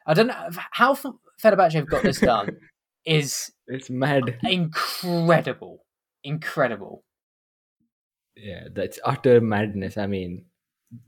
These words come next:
Speaker 2: the guy is so talented, and especially after being in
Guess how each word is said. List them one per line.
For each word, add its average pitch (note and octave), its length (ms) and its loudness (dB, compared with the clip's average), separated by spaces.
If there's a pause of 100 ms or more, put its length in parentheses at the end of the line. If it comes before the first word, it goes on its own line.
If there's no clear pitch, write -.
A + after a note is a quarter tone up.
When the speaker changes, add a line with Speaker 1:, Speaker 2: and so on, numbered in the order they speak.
Speaker 2:
the D3+ 80 -2
guy D3+ 180 0
is A2 320 -4
so B2 420 4
talented, A2 460 2
and B2+ 160 0
especially D#3+ 480 0
after D3 340 0
being C3 460 2
in C#3+ 260 0